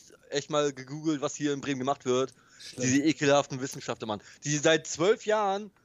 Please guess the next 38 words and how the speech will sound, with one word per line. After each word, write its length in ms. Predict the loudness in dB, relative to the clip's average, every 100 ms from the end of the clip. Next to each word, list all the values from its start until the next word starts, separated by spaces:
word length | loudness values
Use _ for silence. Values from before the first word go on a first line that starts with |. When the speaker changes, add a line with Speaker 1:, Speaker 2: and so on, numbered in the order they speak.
| _ _ _ _ _
Speaker 1:
forschen 460 | -2 2 2 0 -8
die 200 | -4 -2
an 200 | -2 -4
irgendwelchen 480 | -4 -4 -6 -6
leb-, 320 | -2 -2 -4 -8
lebenden 460 | -2 0 2 0 0
Affengehirnen 680 | -2 -2 0 2 4 2
rum. 300 | 2 0 -2
Die 140 | -6 0
werden 220 | 2 2
da 100 | 0
fixiert, 580 | 0 -8 -8 2 2 2
denen 140 | 0
wird 300 | 2 0 0
ein 220 | -6 -4
Loch 220 | 2 2 2
in 80 |
den 40 | -6
Schädel 260 | -6 -6 -6
gebohrt 380 | -6 -2 -2
und 60 | -2
keine 200 | -6 -2
Ahnung, 200 | 0 0
was 160 | -2 -2
nicht 100 | 0
Speaker 2:
Ja, 60 |
Speaker 1:
alles. 320 | 2 2 0 -6
Speaker 2:
ja, 140 | -12
ja. 140 | -12 -16 -20 _ _ _ _ _
Speaker 1:
Und 240 | 0 2
die 100 | 2
haben 300 | 4 2 2
seit 160 | 0 -2
zwölf 280 | -2 -2 2
Jahren 240 | 2 0 -4 -4
absolut 720 | -2 -2 -6 -8 -8 -12 -8
keine 440 | 0 0 0 -4
Ergebnisse. 800 | -6 -6 -6 -8 -10 -14 -14 -16